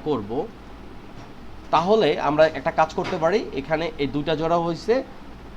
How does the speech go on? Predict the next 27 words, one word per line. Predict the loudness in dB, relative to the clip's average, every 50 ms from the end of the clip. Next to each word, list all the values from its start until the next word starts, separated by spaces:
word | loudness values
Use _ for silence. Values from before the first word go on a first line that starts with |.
| 0 0
এই | 0 0 -2 -4
শূন্য | -4 -4 -4 -2 -4 -6 -4
শূন্য | -6 -6 -6 -6 -2
দিয়ে | -2 -2 -2 -2 -4 -6
একটা | -4 -2 -2 -2 0
জোড়া | 0 0 0 0 0
নিলাম, | -2 0 2 2 2 2 -2 -8 0 2 4
আবার | 6 6 6 4 2 0
শূন্য | -6 -4 -4 -4 -6
শূন্য | -6 -6 -6 -6 -4
দিয়ে | -4 -4 -4 -6 -6 -2 2
আরেকটা | 2 2 2 2 -4 -4
জোড়া | -4 -4 -6 -6 -6
নিলাম। | -8 -10 -10 -10 -10 -12 -12 -14 -14 -12 -2 4 4
আমরা | 6 8 10 8 8 8 2 -12 -14 -14 -4 2
তিন | 4 4 6 8 8
দশমিক | 8 8 8 8 8 8 8 6 2
স্থান | 4 2 2 4 4 4
পর্যন্ত | 2 4 4 2 4 4
করতে | 2 2 2 2 4 6
গেলে | 6 6 6 4 2 2 8 10 10
অবশ্যই | 10 10 8 6 6 2 2 4 6 6 6
আমাদের | 6 4 2 2 0 -2 -2 -6 -12 -14 -14 -12 0 4
চার | 6 8 8 8 8 6
দশমিক | 2 2 4 4 4 4 4 4 0 -4
স্থান | -4 -2 0 0 0 0 -4
পর্যন্ত | -6 -6 -4 -6 -6 -2 -2